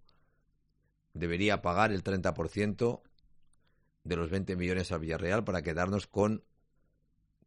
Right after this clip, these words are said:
todos los derechos del jugador. Eso es una opinión personal. Seis millones, el Espa-, claro, el problema es que el Español no dispone de seis millones ahora.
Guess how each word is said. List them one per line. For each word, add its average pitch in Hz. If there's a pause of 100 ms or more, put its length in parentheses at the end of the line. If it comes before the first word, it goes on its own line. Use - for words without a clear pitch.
todos 101
los 90
derechos 85
del 78
jugador. - (2750)
Eso 95
es 110
una 110
opinión 92
personal. 71 (420)
Seis 110
millones, 113
el 87
Espa-, 73
claro, 107
el 80
problema 98
es -
que 117
el 95
Español 104 (360)
no 104
dispone 110
de 85
seis 82
millones 78
ahora. 76